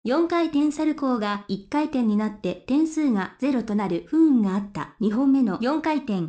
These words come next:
トーループマイナス三回転トーループの連続ジャンプは、同じ構成の全日本の時よりも四回転トーループが七センチ高かっ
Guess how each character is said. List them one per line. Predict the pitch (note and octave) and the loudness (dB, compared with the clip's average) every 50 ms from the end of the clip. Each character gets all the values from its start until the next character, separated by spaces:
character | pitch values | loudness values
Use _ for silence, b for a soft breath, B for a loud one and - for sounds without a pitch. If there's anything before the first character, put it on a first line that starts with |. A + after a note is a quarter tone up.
| - - - | -8 -6 -4
ト | A3+ C4+ D#4 | -2 0 0
ー | |
ル | D4 D4+ D4+ | 2 0 0
ー | C#4+ | 0
プ | D#4+ E4 | 0 0
マ | D#4+ D#4 | 0 2
イ | D#4 D4+ | 2 2
ナ | C#4+ C#4 C#4 | 2 0 -2
ス | C#4 G#3 | -6 -6
三 | - A#3 C#4+ D4 | -2 0 0 2
回 | D#4 D#4 D#4 | 2 0 -2
転 | D#4 D#4 D#4 D#4 D4+ | -2 -2 0 0 0
ト | D4 D4+ D4 D4 | 0 0 0 2
ー | |
ル | D#4 E4 | 4 4
ー | D#4+ D#4 | 2 4
プ | D4+ C#4 | 2 0
の | B3 G#3+ | 0 2
連 | F3+ G3 B3 C4+ | 2 2 2 2
続 | C4+ D4+ D4+ D#4 C4+ | 0 0 -2 -2 0
ジ | D4+ D#4 | 0 0
ャ | D4+ | -2
ン | C#4+ C#4+ | -2 -2
プ | G#3+ F3+ | -2 -2
は、 | E3+ E3+ - - _ _ _ _ - | -2 -4 -6 -10 _ _ _ _ -2
同 | F#3+ G3+ B3 | 0 0 0
じ | B3+ D4 | 0 -2
構 | - - D4+ D4+ | -2 -2 -2 -2
成 | C#4+ - D4 D4 C#4 | 0 0 0 2 2
の | C#4 C4 | 2 2
全 | A3 A#3 C4 C#4+ C#4+ | 0 2 4 4 4
日 | C#4+ C#4 | 4 2
本 | C#4+ D#4 D#4 D4 | 2 2 2 4
の | C4+ C4 | 2 2
時 | C4+ A#3+ - D4 | 0 -2 -2 0
よ | D4+ D#4 C#4 | 0 0 2
り | A#3+ A3+ G3+ | 2 2 2
も | F#3 F#3 - - - | 2 0 -2 -4 -4
四 | F3+ A3+ C#4+ E4 | -2 2 2 2
回 | D#4+ D#4 D#4 D#4+ | 2 0 -2 -2
転 | D#4 D#4+ D#4 D4+ C#4+ | -2 -2 0 0 0
ト | D4 C#4+ C#4+ | 0 0 0
ー | C#4 | 0
ル | D4 D4+ | 2 0
ー | D4 C#4+ | 0 0
プ | B3+ A3 | -2 -2
が | G3+ F#3 F#3 F#3 - | -2 -2 -4 -4 -4
七 | - G#3 A#3 C4 C4+ | -2 0 0 0 0
セ | C4+ C#4 C#4 | 0 0 0
ン | C4+ B3+ | 0 0
チ | B3+ G#3 | -2 -4
高 | A#3+ B3 A#3+ A#3 | -6 -4 -4 -4
か | - F#3+ | -4 -4
っ | F#3 | -6